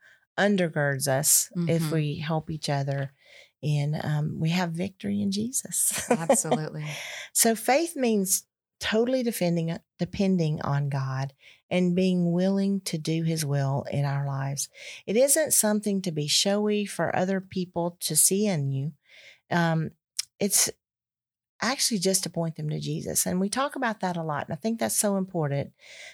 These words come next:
Speaker 1: But it means believing in his promises, even when we can't see the promises fulfilled yet.
Speaker 2: Mm-hmm.
Speaker 1: So we're in this battle. We have all the things that God, that we need. And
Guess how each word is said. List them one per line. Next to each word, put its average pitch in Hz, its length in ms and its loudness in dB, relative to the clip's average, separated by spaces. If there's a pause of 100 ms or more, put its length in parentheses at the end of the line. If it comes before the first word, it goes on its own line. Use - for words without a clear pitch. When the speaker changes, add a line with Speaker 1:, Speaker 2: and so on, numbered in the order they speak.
(160)
Speaker 1:
But 185 260 0
it 202 180 2
means 226 400 0
believing 208 680 0
in 185 140 2
his 180 180 0
promises, 165 680 -2
even 233 400 0
when 202 140 2
we 185 100 0
can't - 300 -4
see 165 160 0
the 156 100 -10
promises 147 480 -4
fulfilled - 480 -10
yet. - 380 -8
Speaker 2:
Mm-hmm. 160 320 -6
Speaker 1:
So 233 200 4
we're 220 180 0
in 240 260 -2
this 277 180 -2
battle. 156 600 -2 (400)
We 196 80 -4
have 196 420 0
all 196 240 2
the 220 120 -6
things 185 500 -2
that - 200 -4
God, 160 420 0
that 165 180 -2
we 170 180 0
need. 143 440 -2 (420)
And 175 300 0